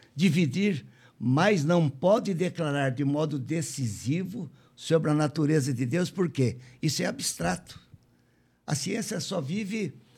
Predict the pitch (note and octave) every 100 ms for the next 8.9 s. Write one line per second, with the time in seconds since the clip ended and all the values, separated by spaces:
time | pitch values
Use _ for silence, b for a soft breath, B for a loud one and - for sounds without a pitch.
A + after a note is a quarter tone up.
0 | b b - C#3 E3+ D#3 D3 E3 B2 D#3
1 | C#3+ C#3 C#3 C3+ D3 B2+ C#3 C#3+ C#3+ F#3
2 | D3+ B B B - F3 C#3+ F#3 G3+ G3
3 | F3+ E3 - E3 F3 D#3+ D#3+ E3+ F#3 A3
4 | C3+ C3+ F#3+ G3 F#3+ B3+ D3 A#2+ C3 -
5 | B B B B - C#4 D#4+ F3+ - -
6 | C4 A#3+ A3 G#3 - E3+ C#3+ C3+ B2 -
7 | G3+ F3+ D3+ C3+ C#3+ G#3 E3+ E3+ D3 F3
8 | E3+ - C#3 F#3 D3+ E3 C#3+ A2+